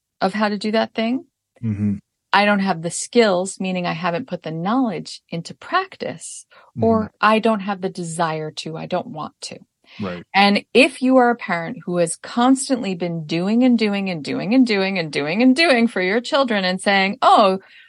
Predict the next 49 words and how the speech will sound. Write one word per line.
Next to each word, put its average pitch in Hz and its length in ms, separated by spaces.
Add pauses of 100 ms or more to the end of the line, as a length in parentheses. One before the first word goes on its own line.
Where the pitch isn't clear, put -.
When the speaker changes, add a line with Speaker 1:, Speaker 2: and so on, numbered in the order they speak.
(240)
Speaker 1:
uh, 226 120 (100)
what 277 220
are 415 40
you 427 120
doing 427 280
down 269 200
there, 240 140
Connor? 233 500
I'm 285 140
making 339 220
myself 339 300
a 339 40
sandwich. 285 300
Oh, 349 140
no, 381 100
no, 359 140
no, 349 180
I'll 302 200
come 320 200
make 302 160
it 277 120
for 269 120
you." 190 280 (400)
Speaker 2:
Mm-hmm. 98 280 (560)
Speaker 1:
What 233 140
does 254 140
that 233 180
do 104 220
in 95 100
that - 160
moment? - 320 (840)
It 208 120
tells 233 340
him 214 360 (180)
he - 200
shouldn't 214 360
have 208 320
to 220 120
do 220 160
it - 120
for - 140
himself. 269 500 (600)
It 208 200
tells 208 300
him 208 160
he 208 140
shouldn't 220 340
have 202 260
the, 190 160